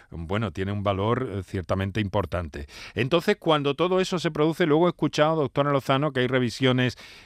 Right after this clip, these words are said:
eh, con, con la neurología, eh, cada seis meses aproximadamente. No sé si será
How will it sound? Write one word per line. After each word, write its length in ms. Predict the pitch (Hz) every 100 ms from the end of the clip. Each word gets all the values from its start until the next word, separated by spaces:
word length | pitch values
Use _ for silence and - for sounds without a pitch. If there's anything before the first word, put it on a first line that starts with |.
| -
eh, 180 | 117 -
con, 340 | 123 120 117
con 280 | - 120 113
la 180 | 110 110
neurología, 880 | 107 107 98 92 - 131 135 135 135 - - - _
eh, 680 | 131 120 117 117 117 113 110
cada 260 | - 113 107
seis 220 | 139 135
meses 420 | 120 120 120 147
aproximadamente. 1040 | 127 113 107 110 113 110 113 117 110 139 139
No 140 | 104
sé 200 | - 110
si 160 | - 98
será 380 | - 104 107